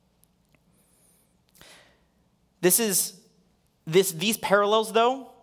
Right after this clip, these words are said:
this is not an accidental thing. This is done on purpose to connect the old to the new. The same price was being paid, but the payment was different.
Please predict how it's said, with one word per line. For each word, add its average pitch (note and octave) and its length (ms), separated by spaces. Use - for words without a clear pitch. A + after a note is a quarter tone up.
this D#3+ 220
is G3 120
not F#3 240
an F3 200
accidental D#3+ 800
thing. B2 380
This D3 180
is E3 100
done C#3+ 400
on C#3 160
purpose - 480
to - 120
connect D3+ 680
the D#3+ 200
old E3+ 480
to F3+ 120
the D#3+ 100
new. D#3 240
The C3 100
same A3 440
price F#3 440
was D#3+ 140
being D3+ 300
paid, F#3 520
but - 160
the C3+ 60
payment F3+ 680
was C#3+ 200
different. - 600